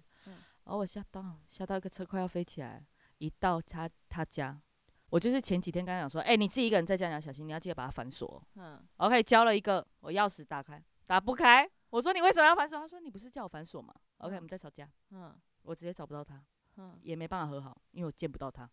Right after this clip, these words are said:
Speaker 1: 哦，应该是这个问题，我觉得可能比较是每个情侣都有他们，比如说生气、吵架的解决方式。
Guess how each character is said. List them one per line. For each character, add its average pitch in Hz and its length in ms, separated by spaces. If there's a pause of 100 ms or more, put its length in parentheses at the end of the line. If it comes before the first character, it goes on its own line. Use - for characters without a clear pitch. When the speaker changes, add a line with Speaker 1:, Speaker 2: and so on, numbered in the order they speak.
(200)
Speaker 1:
哦， 185 1500
应 285 120
该 381 140
是 392 340
这 427 280
个 311 100
问 285 120
题， 233 120
我 185 100
觉 180 160
得 185 160
可 196 140
能 165 140
比 160 120
较 202 160
是 214 320 (340)
每 196 200
个 220 80
情 220 240
侣 233 80
都 208 220
有 190 60
他 196 260
们， 170 420
比 156 80
如 151 100
说 170 280
生 175 260
气、 185 260
吵 147 200
架 175 160
的 151 100
解 143 160
决 120 180
方 147 300
式。 170 300